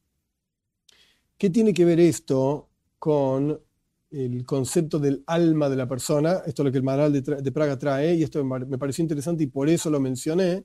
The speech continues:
en este comienzo de las clases sobre dinim, que son complejos, no es nada fácil. <clears throat> La naturaleza del ser humano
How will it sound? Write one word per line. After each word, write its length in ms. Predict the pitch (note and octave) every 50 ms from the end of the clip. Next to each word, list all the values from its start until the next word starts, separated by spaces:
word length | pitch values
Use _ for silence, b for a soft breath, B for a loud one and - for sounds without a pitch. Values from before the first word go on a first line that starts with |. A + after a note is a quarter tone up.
| _ _
en 120 | - C3+ C#3+
este 480 | C#3+ C3 - C#3 C3+ B2+ A#2+ A#2 A#2 -
comienzo 560 | _ - C3 C#3+ D3+ E3 E3+ D#3+ D3+ - C#3+
de 60 | C3+
las 140 | C3 B2+ A#2
clases 380 | - - D#3+ D#3 C#3+ - C3+ -
sobre 260 | - C#3+ C#3 C#3+ D#3
dinim, 400 | E3+ G#3+ G3 F3+ F#3+ G#3+ G#3 - _ _ _ _ _ _ _ _ _ _ _ _ _
que 80 | - B2+
son 160 | - B2+ B2
complejos, 560 | A#2 D#3 D3 E3+ F#3 E3+ - F#3 F#3 G3 F#3+
no 80 | - C3+
es 60 | B2+
nada 180 | C#3 D3+ D#3+ D#3+
fácil. 500 | D#3 E3+ E3 - - F#3+ G#3 G#3+ A3 - _ _ _ _ _ _ _ _ _ _ _ _ _ _ _ _ _ _ _ - F#3 - _
<clears throat> 880 | - E3 G3 C3+ B2+ - - _ _ _ _ _ _ _ _ _ _ _
La 140 | - D#3+ D#3
naturaleza 580 | D#3+ D#3+ D3 E3 E3 F3+ F#3+ B3 C4 - A3
del 140 | G3 F3 D3+
ser 180 | - - F#3 F3
humano 580 | E3 D#3+ F#3+ F#3 D#3+ C#3 C#3 C#3+ D#3 E3 D3